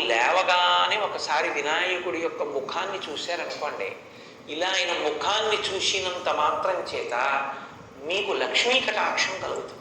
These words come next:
ప్రతిరోజు వినాయకుడి ముఖం చూస్తే చాలు. ఎవరి ముఖం చూస్తే మీకు కలిసి వస్తుందో, అది కాకపోతే సుముఖం, ఇంకెవరిది సుముఖం అవుతుంది?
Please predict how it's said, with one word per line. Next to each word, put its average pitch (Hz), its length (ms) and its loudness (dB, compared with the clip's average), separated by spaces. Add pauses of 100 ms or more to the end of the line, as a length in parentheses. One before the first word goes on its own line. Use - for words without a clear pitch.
(100)
ప్రతిరోజు 190 880 2
వినాయకుడి 208 480 2
ముఖం 185 300 -2
చూస్తే 196 320 -6
చాలు. - 320 -10 (1700)
ఎవరి 143 320 2
ముఖం 196 320 2 (120)
చూస్తే 202 400 2 (100)
మీకు 220 360 2 (280)
కలిసి 190 340 2
వస్తుందో, 151 480 2 (340)
అది 160 180 2
కాకపోతే 233 640 4
సుముఖం, 226 400 2
ఇంకెవరిది 226 460 0
సుముఖం 233 380 0
అవుతుంది? 233 400 0